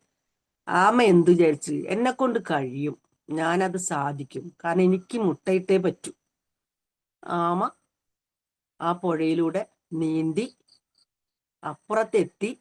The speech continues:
ആ മണൽത്തിട്ടയിൽ മുട്ടയിട്ടു. എന്റെ കൂട്ടുകാരെ, ഇതിൽ നിന്ന് നിങ്ങൾക്ക് എന്താ മനസ്സിലായത്? ആമ അവിടെ എന്നെ കൊണ്ട് കഴിയില്ല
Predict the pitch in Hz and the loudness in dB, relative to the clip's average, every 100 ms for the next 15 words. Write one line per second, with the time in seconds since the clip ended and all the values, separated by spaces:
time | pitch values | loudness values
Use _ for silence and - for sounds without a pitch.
0 | - 151 156 151 143 - - 160 151 151 | -12 -8 -6 -6 -6 -6 -4 -2 0 -2
1 | 139 - 143 - - _ _ _ _ _ | -4 -4 -6 -8 -20 _ _ _ _ _
2 | _ _ _ _ _ _ _ _ _ _ | _ _ _ _ _ _ _ _ _ _
3 | _ _ 240 262 269 220 185 185 180 180 | _ _ -4 -2 2 2 4 4 6 4
4 | 175 196 196 185 180 185 170 160 156 143 | 4 4 4 4 2 0 -2 -2 -4 -6
5 | - 143 143 - 180 _ - - 196 220 | -8 -8 -10 -12 -20 _ -20 -2 2 4
6 | 254 269 262 - _ _ - 202 202 202 | 4 4 4 -2 _ _ -2 0 2 2
7 | 220 214 185 190 190 202 196 208 220 190 | 0 0 0 0 0 -2 -2 -2 -2 0
8 | 175 175 175 185 196 190 | 0 0 0 0 -2 -4